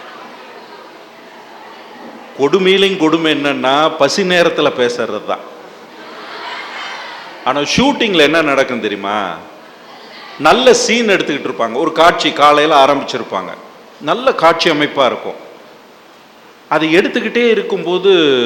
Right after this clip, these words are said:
மதிய நேரம் எங்களுக்கு சரியா ஒரு மணிக்கு பிரேக் விடுவாங்க, ஸ்கூல்ல மாதிரியே. அப்போ டைரக்டர் என்ன சொல்லுவாருன்னா, "பிரேக் விட்டுட்டு அப்புறம் கண்டினியூ பண்ணலாமா?" அப்படிம்பாரு.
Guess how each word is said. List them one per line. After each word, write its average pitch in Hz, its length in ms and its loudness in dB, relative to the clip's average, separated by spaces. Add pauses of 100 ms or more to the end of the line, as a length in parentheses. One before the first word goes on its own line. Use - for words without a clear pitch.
(200)
மதிய 208 240 2
நேரம் 151 320 2
எங்களுக்கு 165 340 -2
சரியா 202 280 0 (120)
ஒரு 165 180 2
மணிக்கு 175 260 -2 (100)
பிரேக் 143 260 0
விடுவாங்க, 113 400 -4
ஸ்கூல்ல 165 440 2
மாதிரியே. 104 360 -4 (1200)
அப்போ 233 240 4 (640)
டைரக்டர் 185 520 4
என்ன 170 200 0
சொல்லுவாருன்னா, 151 420 2 (100)
"பிரேக் 214 300 4
விட்டுட்டு 160 320 0
அப்புறம் 139 240 -2
கண்டினியூ 147 340 -2 (100)
பண்ணலாமா?" 117 460 -2 (240)
அப்படிம்பாரு. 98 460 -6